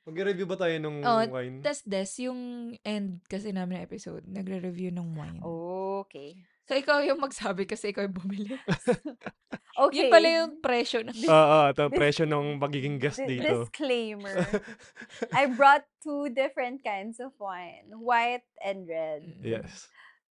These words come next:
Speaker 3: With the goal na yung white is a
Speaker 2: Sige,
Speaker 3: Moscato.
Speaker 2: magpaliwanag ka.
Speaker 3: <laughs> Moscato kasi siya. Kasi ang usapan namin, dinner, one meal, one dish, kakain lang, yun
Speaker 1: Mm.
Speaker 3: na.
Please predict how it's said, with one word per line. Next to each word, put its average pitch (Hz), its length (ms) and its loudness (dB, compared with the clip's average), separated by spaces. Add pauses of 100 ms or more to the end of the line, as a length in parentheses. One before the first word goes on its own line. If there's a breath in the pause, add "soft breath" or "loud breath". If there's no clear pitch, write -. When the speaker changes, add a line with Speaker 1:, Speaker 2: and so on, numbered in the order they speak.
(300)
Speaker 3:
With 254 180 -6
the 311 140 -4
goal 214 400 -2
na 214 160 -6
yung 302 240 -6
white 185 420 -6 (240)
is 262 160 -12
a 254 220 -4
Speaker 2:
Sige, 262 240 -6
Speaker 3:
Moscato. 185 240 2
Speaker 2:
magpaliwanag 247 880 0
ka. 240 200 -4 (400)
Speaker 3:
<laughs> - 360 -12
Moscato 339 560 6
kasi 330 300 0
siya. 220 260 6 (280)
Kasi 370 200 4
ang 330 160 4
usapan 269 480 2
namin, 208 460 -6
dinner, 220 420 -2
one 214 400 -2
meal, 190 580 -8
one 214 380 -6
dish, 180 580 -10
kakain 196 520 -8
lang, 165 180 -12
yun 113 320 -8
Speaker 1:
Mm. 117 60 -14
Speaker 3:
na. 71 100 -16